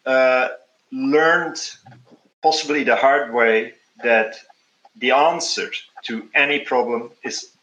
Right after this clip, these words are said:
within the team, rarely with the boss. Uh, he is a medical doctor, Harvard. Uh, I mean, he comes with all the credentials that, uh,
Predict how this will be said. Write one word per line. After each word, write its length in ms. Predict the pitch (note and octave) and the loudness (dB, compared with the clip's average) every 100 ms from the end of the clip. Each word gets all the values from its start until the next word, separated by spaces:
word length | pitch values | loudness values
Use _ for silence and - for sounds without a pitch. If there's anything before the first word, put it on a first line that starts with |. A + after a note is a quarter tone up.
| _ A2 | _ -6
within 300 | A#2 A#2 G#2 | -4 -2 -4
the 80 | |
team, 340 | G#2 A2 F#2+ F#2+ - - | -8 -10 -12 -12 -20 -14
rarely 480 | A2+ C3+ C#3+ B2 A#2+ | 0 2 4 2 0
with 160 | A2 - | -4 -6
the 60 | |
boss. 420 | - F#2 - - _ _ - - - - - _ _ - | -8 -8 -8 -12 _ _ -20 -20 -20 -20 -20 _ _ -2
Uh, 320 | A2+ A2+ A2 - - _ _ _ | 2 2 0 -8 -20 _ _ _
he 200 | - D3+ | -4 0
is 120 | D#3+ | 2
a 80 | D3+ | 2
medical 400 | D3+ F3+ - E3+ | 2 2 0 0
doctor, 480 | D#3+ D#3+ - D#3+ D3 | 2 2 2 2 4
Harvard. 720 | D3 D#3 D#3 D3+ D3 D3 - - - | 4 4 4 4 4 2 -4 -12 -10
Uh, 520 | C3+ C3+ C3+ C3 B2+ - - | -2 2 4 2 0 -4 -4
I 60 | C3+ | -2
mean, 280 | C3 B2 - | -2 -6 -10
he 100 | C3+ | -12
comes 260 | C3+ D#3+ - | -4 -4 0
with 120 | C#3+ | 2
all 160 | D3+ D#3+ | 4 4
the 80 | D3 | 0
credentials 920 | C#3+ C#3+ D3 C#3+ C#3+ B2 A2 - - | 2 2 2 2 0 -2 -6 -12 -8
that, 300 | C3 A#2+ A#2+ - - | 0 2 2 -4 -10
uh, 380 | B2 A#2+ A2 G#2+ | -4 0 0 -2